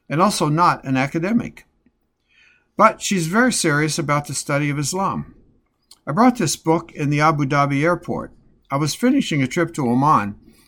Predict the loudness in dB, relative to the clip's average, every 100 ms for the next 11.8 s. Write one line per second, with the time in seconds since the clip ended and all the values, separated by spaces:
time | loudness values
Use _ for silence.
0 | -2 4 4 4 0 0 0 0 -2 0
1 | 2 2 2 2 2 0 0 -2 -4 -10
2 | _ _ _ _ _ _ _ 0 0 2
3 | 2 2 0 -4 -2 2 2 0 -2 0
4 | 0 0 0 0 0 0 0 0 0 -2
5 | -2 -2 -6 -8 -8 -12 -6 -4 -4 0
6 | 0 0 -2 -2 -2 -4 -10 -18 -8 -2
7 | 0 0 2 4 4 2 0 -8 _ -2
8 | -2 0 0 -2 -4 -10 -10 -14 -20 _
9 | _ -20 _ 0 0 0 -2 0 0 0
10 | 0 0 2 2 0 -4 -4 -4 -2 0
11 | 0 -2 0 -2 -2 -8 -12